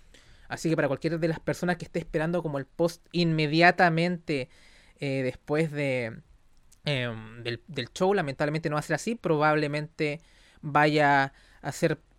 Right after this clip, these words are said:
en la noche, más o menos, no sé, veintidós, veintitrés horas Argentina, Chile, veinte Perú, por ahí, no sé, veintiuna Perú, más o menos eso estimo yo, eh,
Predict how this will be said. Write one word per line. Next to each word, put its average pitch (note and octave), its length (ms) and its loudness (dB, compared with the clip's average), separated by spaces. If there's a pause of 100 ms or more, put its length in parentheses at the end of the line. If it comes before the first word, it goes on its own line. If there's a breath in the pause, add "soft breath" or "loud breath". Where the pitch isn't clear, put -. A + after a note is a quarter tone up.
(140)
en D#3 100 -4
la C#3+ 100 2
noche, E3 360 0
más D#3 160 -4
o D3+ 60 -2
menos, D3+ 200 -4
no D3 80 -6
sé, D#3 240 -2
veintidós, C#3+ 320 -2
veintitrés C#3+ 320 -4
horas C#3+ 220 0
Argentina, C#3 480 -8
Chile, B2 560 -6
veinte B2+ 360 -8
Perú, B2 320 -8
por A#2+ 220 -10
ahí, B2+ 160 -12
no B2 60 -16
sé, - 160 -16
veintiuna B2+ 340 -12
Perú, C3 340 -10 (160)
más C#3 180 -12
o C#3 40 -6
menos C3+ 180 -8
eso - 140 -14
estimo C#3 320 -8
yo, C3 220 -6 (500 loud breath)
eh, B2 460 -2